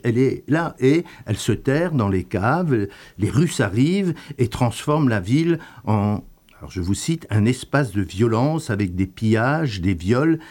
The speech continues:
et des incendies. Et ce qui est intéressant dans votre récit, c'est que, bon, vous avez trouvé des témoignages, je sais pas s'il y avait encore beaucoup de gens qui étaient vivants, mais que ça n'a pas été, euh, on peut pas dire,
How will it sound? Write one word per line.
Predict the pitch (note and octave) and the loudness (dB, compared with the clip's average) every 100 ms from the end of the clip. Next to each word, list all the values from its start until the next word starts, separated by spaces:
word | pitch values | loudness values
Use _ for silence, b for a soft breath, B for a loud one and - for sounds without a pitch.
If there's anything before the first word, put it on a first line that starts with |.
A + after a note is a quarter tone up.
| B B | B B
et | A#2 C#3+ C#3 | 2 4 2
des | G#2 A#2+ G#2+ A#2 | 2 0 2 0
incendies. | B2+ - G#2+ G2 G2+ B B | 0 0 -2 -2 -4 B B
Et | - | -2
ce | - | 0
qui | |
est | E3 | -2
intéressant | F3+ - D3+ D3 - F#3+ | -2 -4 -2 -2 -4 -2
dans | D3 | 0
votre | A#2+ - G#2+ | 0 -2 0
récit, | A#2 - G3+ G#3+ | -2 -2 -2 -2
c'est | - A2 | -2 -4
que, | - | 0
bon, | F#2 G2+ | 0 0
vous | F#2+ F#2 | -2 -2
avez | F#2 | -2
trouvé | G2 - A2+ A#2 G#2 B B B | -4 -2 2 2 0 B B B
des | G#2 | -2
témoignages, | - G#2+ G#2+ B2+ | 2 2 2 2
je | - | -2
sais | - | -4
pas | G2+ | -6
s'il | - F2 | -4 -4
y | |
avait | F2+ | -4
encore | F2+ G2 | -2 -2
beaucoup | G2+ G#2+ A#2+ | -2 -2 -2
de | G2 | 0
gens | G2+ G2 | 0 -2
qui | A2+ | -2
étaient | - G2 | -2 -2
vivants, | F#2+ A2 D#3 G3+ - B B | 0 -2 -2 -2 -6 B B
mais | A#2 C3 | 0 2
que | B2+ C3+ B2 A#2+ C3+ B | 2 0 2 -2 -4 B
ça | - B2+ | 0 2
n'a | C3+ | 2
pas | C3+ G3 | 2 0
été, | E3+ - F3 F3 D3+ | 0 0 2 4 4
euh, | A#2+ A2 G#2+ A2 A2 A2 _ | 2 2 2 2 0 -4 _
on | - | -6
peut | G#2 C3+ | -2 0
pas | D3+ | 2
dire, | F3+ F3 | 2 0